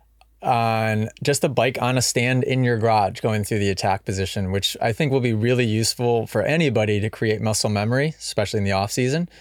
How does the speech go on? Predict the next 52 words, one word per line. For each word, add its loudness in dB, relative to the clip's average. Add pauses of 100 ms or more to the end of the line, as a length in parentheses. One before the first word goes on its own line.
(420)
uh, 2
but -6
definitely 0
for 0
new 2
riders 2
trying -2
to 0
eliminate 2
all 4
variables 2
and 2
to -4
practice 0
in 0
a 0
smart 0
way. 0
And -2
if -6
you -2
just -4
have -2
to -4
toss -2
the -4
bike -2
up -2
on 0
a -2
stand -2 (520)
and 0 (180)
go 4
through 0
the 2
attack 0
position, 0
filming 2
yourself 0
a -6
few -2
times 0
so -2
you 0
can -2
see 0
what 2
it 0
looks -2
like, 0 (640)
extremely 0
valuable, 0